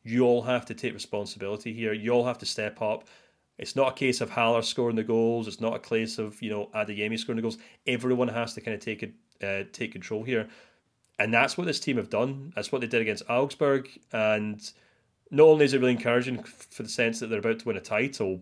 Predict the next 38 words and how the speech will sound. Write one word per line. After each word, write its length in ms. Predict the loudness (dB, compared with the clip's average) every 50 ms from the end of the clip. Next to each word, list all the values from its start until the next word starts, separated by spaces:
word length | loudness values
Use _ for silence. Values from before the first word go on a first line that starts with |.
| -4
but 340 | 0 2 2 4 2 2 -2 -6 _ _ _ _ _ _ _ -14
it's 160 | -6 0 2
also 320 | 2 2 2 2 -2 -6
hugely 420 | -6 -6 -4 -2 -2 -2 0 -2 -4
encouraging 460 | -4 -6 -4 -2 -2 -2 -2 -4 -8
for 200 | -6 -4 -2 -2
them 200 | -2 -2 -6 -8 -10 -4
going 240 | -2 0 0 -2
forward 580 | -4 -6 -4 -2 -2 0 0 -2 -2 -4 -6 -10
in 80 | -12 -10
the 80 | -10
sense 380 | -8 -6 -4 -4 -4 -6 -6 -6
that, 220 | -4 -4 -4 -6 -8 -16 _ _ _ _ _ _ _ _ _ _ _ _ _ _ _
you 120 | -6 -4
know, 200 | -2 -2 -2 -2 -4 -4
they're 100 | -2 0
no 220 | 2 4 4 4
longer 640 | 4 4 4 2 2 2 4 4 4 2 2 -2 -6 _ _ _ _ _ -10
a 60 | -8
team 580 | -8 -6 -4 -2 0 0 2 2 0 0 -4 -8 -14 -12
defined 540 | -12 -12 -6 -4 -2 -2 0 -2 -2 -2 0
by 160 | 2 2 2
one 220 | 0 -2 -4 -4
or 40 | -4
two 220 | -6 -6 -8 -10 -8
star 260 | -6 -4 -4 -4 -4
players 520 | -4 -6 -6 -4 -2 -2 -2 -4 -6 -10 -14 -16 _ _ _ _ _
who 180 | -8 -6 -4 -2
will 160 | -2 -2 -2
inevitably 440 | -2 -2 -2 -4 -4 -6 -8 -8 -6
move 200 | -6 -6 -6 -6
on. 280 | -4 -4 -6 -6 -8
They're 120 | -10 -10 -6
now 380 | -2 0 0 2 2 0 -2 -4 -6 -10
a 80 | -14 -14
fully 460 | -14 -10 -8 -6 -4 -2 -2 -2 -2
<laughs> 140 | -2 -4 -6
fledged, 440 | -4 -2 -2 -2 -4 -4 -8 -12